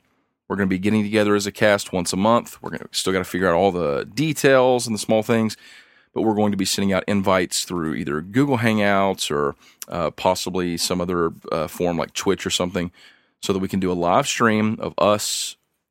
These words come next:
at our recording stations where we play, answering your questions. And you guys can get on and through the chat and submit questions. You can give us questions ahead of time,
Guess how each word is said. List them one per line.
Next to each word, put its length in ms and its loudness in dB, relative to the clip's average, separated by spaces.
at 100 2
our 140 4
recording 400 0
stations 440 -2
where 120 -4
we 140 -4
play, 480 2
answering 380 0
your 100 0
questions. 760 -4
And 200 -6
you 100 -2
guys 240 -2
can 100 -6
get 160 -2
on 140 0
and 100 -6
through 100 -8
the 60 -14
chat 300 2
and 80 -10
submit 240 -6
questions. 640 0
You 100 -4
can 100 -6
give 120 -4
us 100 -8
questions 400 -4
ahead 220 2
of 40 -4
time, 400 4